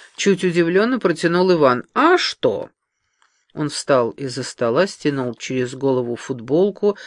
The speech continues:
открыл кран и начал с удовольствием умываться. "Я про эту с Петровки. Навешал ей лапши на уши".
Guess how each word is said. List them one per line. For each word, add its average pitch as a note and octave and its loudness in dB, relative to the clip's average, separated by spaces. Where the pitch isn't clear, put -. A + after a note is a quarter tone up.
открыл C3+ 0
кран G3+ 2
и C3+ -4
начал F#3+ 2
с - -6
удовольствием D3 4
умываться. A#2+ 0
"Я D#3+ 4
про E3 4
эту F3 6
с - -8
Петровки. C#3 0
Навешал D#3 2
ей C3+ -2
лапши B2+ 2
на B2 0
уши". - -8